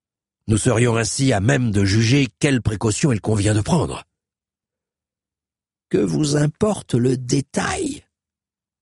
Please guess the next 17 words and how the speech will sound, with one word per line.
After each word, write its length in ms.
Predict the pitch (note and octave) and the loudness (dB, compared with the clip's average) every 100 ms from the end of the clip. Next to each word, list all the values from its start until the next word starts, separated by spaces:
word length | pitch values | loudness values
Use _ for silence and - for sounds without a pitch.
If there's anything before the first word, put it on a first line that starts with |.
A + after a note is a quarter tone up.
| _ | _
J'ai 260 | B2 D3+ G3+ | -2 0 2
vu 400 | D3 C3+ F#3 E3 | 2 2 0 0
Ferbasac 800 | - A#2 F#2+ G#2 - - - - | -2 -4 -2 -2 -2 -4 -6 -8
tuer 200 | - C#3 | -4 -2
sans 280 | - F3+ F3+ | -2 -2 0
remords 460 | E3+ D#3 D3 A#2 | 0 0 -2 -2
un 160 | G2 G#2 | -2 -2
homme 220 | B2 G2 | -2 -2
de 120 | F2 | -2
grand 260 | F2 B2 C3 | 0 0 0
renom 380 | C#3+ D#3+ G3+ G3+ | 0 -2 0 0
et 80 | E3+ | 0
de 140 | C#3+ | -2
grande 260 | B2+ A2+ F#2 | 0 -2 -2
sagesse. 560 | F#2+ E2+ E2 D2 - - - - - _ | -2 -2 -4 -6 -8 -12 -20 -20 -20 _
Votre 360 | - C#3+ - - | -4 -4 -4 -4
elfe 540 | C#3 C#3+ - - - | -2 -4 -8 -10 -12